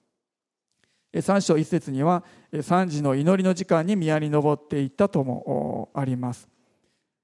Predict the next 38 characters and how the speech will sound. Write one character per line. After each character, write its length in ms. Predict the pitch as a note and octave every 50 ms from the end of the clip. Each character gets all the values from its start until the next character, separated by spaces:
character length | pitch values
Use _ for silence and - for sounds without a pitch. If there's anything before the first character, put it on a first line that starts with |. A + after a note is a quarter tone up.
| _ _ -
ま 60 | F#3
あ、 40 | F3+
当 220 | - B3+ C#4 C4
時、 260 | G3+ G3+ F#3+ E3 D#3 - _ _ _ _ - -
エ 60 | F#3+
ル 80 | G#3 G3+
サ 140 | - A#3
レ 100 | A#3 A#3
ム 100 | G#3 G3
の 440 | F#3 E3+ D#3 D3 - - - D3+ D3+ C#3 -
神 240 | - F3+ F3+ F3+ E3
殿 200 | F3+ F3 E3+ E3+
で 100 | E3+ E3+
は 120 | D3+ C#3
で 100 | C3 C3
す 120 | B2+ -
ね、 260 | G3 F#3+ G3 E3 C#3 - - - - _
え 120 | - D#3+ D#3+
ー、 20 |
祭 240 | - - F#3 F#3 F3
司 160 | - - D#3
に 100 | D3 C#3+
よ 120 | D3+ D#3+ D#3
っ 20 |
て、 340 | - _ - D#3+ C#3 A#2+ - - _ _
え 100 | - D#3+
ー、 20 | D#3
午 120 | D#3 E3 D3+
前 160 | F3+ F#3 E3+
と 200 | D#3 - D#3+ C#3+
午 140 | C#3+ D3 C#3+
後 120 | E3+ F#3+
に、 160 | F3 D#3+ C3+ -
え 80 | - C3 C3
ー、 60 | D3
生 180 | C3+ - F#3 F3+
贄 240 | F#3 F#3 F3+ F3+ E3+
が、 200 | F3 F3 E3+